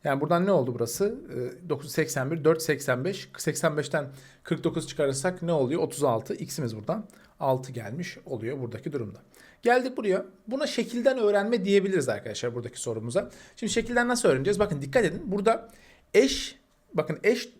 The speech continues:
altı tane dikdörtgen var. Bakın dikkat edin. Buraya x, buraya x,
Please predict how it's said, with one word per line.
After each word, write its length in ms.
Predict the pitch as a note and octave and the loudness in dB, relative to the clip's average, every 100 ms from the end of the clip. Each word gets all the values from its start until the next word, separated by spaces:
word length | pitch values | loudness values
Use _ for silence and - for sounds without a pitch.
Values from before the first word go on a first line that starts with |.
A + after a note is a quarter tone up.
| - | 2
altı 260 | D#3+ E3 - | 4 4 4
tane 260 | G3+ A#3 G3+ | 2 2 0
dikdörtgen 560 | F#3 F3+ F3 C#3+ G#2 | 4 4 6 0 -2
var. 100 | G#2 - | -6 -4
Bakın 240 | F#3 F3 | -2 -2
dikkat 200 | - G#3+ | 2 4
edin. 200 | C3+ G#2 - _ _ _ _ _ _ _ - | 4 0 -14 _ _ _ _ _ _ _ 0
Buraya 220 | F3 G3+ | 4 6
x, 440 | - F#3+ - - - _ _ _ - | 4 -4 -4 -10 -12 _ _ _ -2
buraya 180 | D#3+ F3+ | 4 4
x, 380 | F3+ C#3+ - | 4 -6 -8